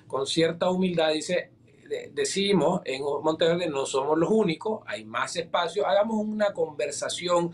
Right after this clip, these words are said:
sobre cuáles son las estrategias y tratemos de encontrar acciones en conjunta que se deben de implementar". Eso ha caído muy bien en los organismos, eh, en la comunidad internacional, con quien debemos presentarnos precisamente como una oposición responsable,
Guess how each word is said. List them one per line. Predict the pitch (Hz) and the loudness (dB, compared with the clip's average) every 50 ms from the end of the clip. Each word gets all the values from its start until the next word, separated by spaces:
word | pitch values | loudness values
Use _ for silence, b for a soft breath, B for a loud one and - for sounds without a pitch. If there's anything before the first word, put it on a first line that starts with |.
| B B B B | B B B B
sobre | - 135 139 - - - | 2 2 4 4 2 2
cuáles | - 165 180 175 - | 2 2 2 2 0
son | 165 170 175 | 0 0 2
las | 170 160 | 2 0
estrategias | 165 - 156 135 - - 147 143 139 147 151 | -2 -2 -4 -4 0 2 0 2 2 0 -2
y | 147 | -2
tratemos | - 139 - - 147 170 190 196 170 | -2 -2 0 2 2 4 4 4 4
de | 170 165 | 2 0
encontrar | 160 160 156 147 - - 156 160 156 | 0 -2 -4 -4 -2 0 0 0 0
acciones | 151 143 - - 147 139 139 143 131 | -2 -4 -4 -4 -2 -2 -2 -2 -4
en | 143 143 | -6 -8
conjunta | 139 - 127 117 117 123 117 117 - 139 B B B B B B | -6 -4 -4 -4 -4 -8 -8 -2 -2 -2 B B B B B B
que | - 139 135 135 | 0 2 2 2
se | 135 - 135 | 2 4 4
deben | 123 120 123 131 131 123 | 4 4 4 2 0 0
de | 123 | 0
implementar". | 127 123 120 117 117 113 110 127 135 | 0 0 0 -2 -2 0 0 2 2
Eso | 165 170 - 233 | 2 2 0 -2
ha | 226 | 0
caído | - 208 196 196 196 190 | 0 2 2 4 4 4
muy | 185 185 180 165 | 4 4 2 2
bien | 143 147 151 156 156 151 147 B B B B B B | 2 2 2 2 2 0 -2 B B B B B B
en | - 135 | -4 0
los | 139 135 | 2 2
organismos, | 135 135 135 131 131 135 143 147 151 151 151 156 151 147 - B B B B B - - | 4 4 2 2 2 2 2 2 4 4 6 6 4 4 0 B B B B B -10 -2
eh, | - 127 123 123 120 120 120 131 143 | 2 4 6 6 4 4 2 0 -2
en | 139 135 | 0 0
la | 131 - | -2 -2
comunidad | 139 143 135 131 135 131 135 143 | -2 -2 -2 -2 -2 0 0 0
internacional, | 147 - 165 151 151 151 143 151 156 147 143 139 135 135 139 - B B B B | 0 0 0 0 0 -2 0 0 0 0 2 2 0 0 -4 -6 B B B B
con | - 151 151 | -4 -2 0
quien | - 160 165 160 | 2 0 2 4
debemos | 151 147 147 160 180 202 196 - | 4 4 4 4 4 2 0 0
presentarnos | - 208 202 - 165 156 - - 147 151 156 170 190 175 - | -4 -4 0 0 -2 -2 0 0 2 2 2 2 0 -2 -2
precisamente | 156 139 135 143 139 151 165 147 147 139 135 127 - 170 180 180 | -4 -6 -6 -4 -4 -2 -2 0 0 -2 -2 -2 0 0 0 2
como | - 165 139 135 151 156 165 160 | 2 2 2 2 4 4 4 4
una | 143 139 143 151 160 160 156 147 | 4 0 -2 0 2 2 2 2
oposición | 147 - 120 123 127 117 - 135 139 147 | 0 -2 -10 -14 -12 -10 -2 -2 -2 0
responsable, | 151 156 - - 160 151 147 139 - 170 165 156 139 123 123 139 170 165 | 0 -4 -4 -2 -4 -4 -2 -2 0 0 2 0 0 -2 -4 -8 -8 -8